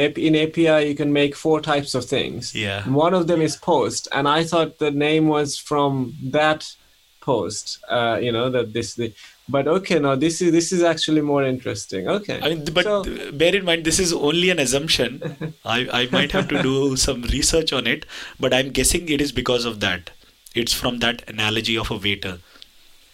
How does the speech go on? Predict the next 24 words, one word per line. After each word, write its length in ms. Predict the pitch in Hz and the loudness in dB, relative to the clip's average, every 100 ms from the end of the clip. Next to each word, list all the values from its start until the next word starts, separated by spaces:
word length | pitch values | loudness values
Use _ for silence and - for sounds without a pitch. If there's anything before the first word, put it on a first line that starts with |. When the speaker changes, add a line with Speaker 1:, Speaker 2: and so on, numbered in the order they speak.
| - _ - | -20 _ -2
Speaker 1:
Right, 380 | 151 165 151 147 | 2 4 2 2
right, 300 | 131 123 117 | 0 0 -2
right. 280 | 101 87 | -2 -4
Okay, 280 | 95 101 - | -8 -10 -12
okay. 320 | 90 92 - - - | -14 -16 -18 -20 -12
Okay, 260 | - 220 - | -6 -4 0
no, 200 | 220 247 | 0 2
no, 160 | 214 190 | 2 2
that's, 220 | 202 - | 0 2
that's 240 | 202 196 | 0 0
still 260 | - 226 220 | 0 0 2
good, 320 | 170 190 156 | 0 -2 0
good 240 | 180 190 | 0 0
analogy 540 | 160 165 170 165 131 123 | 2 2 4 4 2 -2
to 380 | 135 131 127 117 | 0 2 0 -4
sort 240 | - 131 | -6 -2
of 100 | 127 | -2
think 340 | 127 156 147 139 | -2 -2 -2 -2
of 140 | 120 | -2
the 120 | 123 | -4
whole 240 | 117 131 120 | 0 0 0
thing, 420 | - 110 87 87 | -4 -4 -4 -10
whole 240 | 117 110 | -8 -8
technology. 720 | 110 113 113 107 104 101 92 | -8 -8 -4 -4 -6 -10 -16